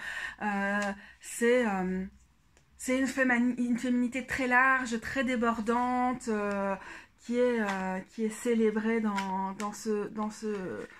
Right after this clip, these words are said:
dans ce jeu-ci. Donc on est, euh, on est vraiment dans une réappropriation de la féminité et pas dans, euh, l'écueil d'un féminin sacré ou que sais-je qui tomberait dans des, euh, dans des gros clichés. Donc il est divinement queer.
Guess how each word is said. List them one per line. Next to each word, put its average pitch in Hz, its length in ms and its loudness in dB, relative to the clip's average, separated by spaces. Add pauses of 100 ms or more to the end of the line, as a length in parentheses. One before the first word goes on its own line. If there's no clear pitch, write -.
(340)
dans 233 160 0
ce 240 220 -2
jeu-ci. 226 500 -4
Donc 233 200 -2
on 208 120 -10
est, 208 240 -6
euh, 202 80 -4 (1080)
on 240 100 0
est 247 60 4
vraiment 262 360 2
dans 240 180 2
une 220 180 2
réappropriation 226 800 -2
de 226 60 2
la 214 100 0
féminité 208 640 -4
et 220 60 -2
pas 240 240 0
dans, 214 400 -4
euh, 175 60 -6 (340)
l'écueil 226 500 2
d'un 202 160 -2
féminin 208 480 -4
sacré 214 380 -4
ou 214 100 2
que 208 180 -6
sais-je 220 420 -2
qui 202 160 -14
tomberait 202 340 -6
dans 196 160 -4
des, 190 180 -4
euh, 170 120 -6 (500)
dans 214 180 2
des 208 120 0
gros 240 180 0
clichés. 208 340 -2
Donc 208 300 -6
il 208 120 -4
est 247 260 -2 (520)
divinement 233 580 2 (120)
queer. - 160 -8